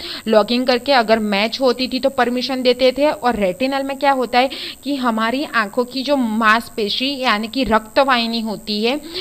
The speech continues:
उसे scan करके हम register through login कर सकते हैं system में।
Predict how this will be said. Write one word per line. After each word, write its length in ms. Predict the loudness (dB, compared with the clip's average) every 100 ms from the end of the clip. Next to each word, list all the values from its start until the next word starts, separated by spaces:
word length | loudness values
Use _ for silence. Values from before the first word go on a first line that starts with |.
| -10 -8
उसे 280 | -6 -2 -2
scan 420 | -2 0 0 0
करके 600 | 0 -2 0 2 4 2 -2
हम 300 | -2 0 2
register 520 | 2 0 -2 0 0
through 300 | 0 -2 0
login 300 | 0 -2 -4
कर 120 | -2 -2
सकते 340 | -4 -4 0
हैं 80 | 0
system 420 | 0 -4 -2 -2
में। 180 | 0 -2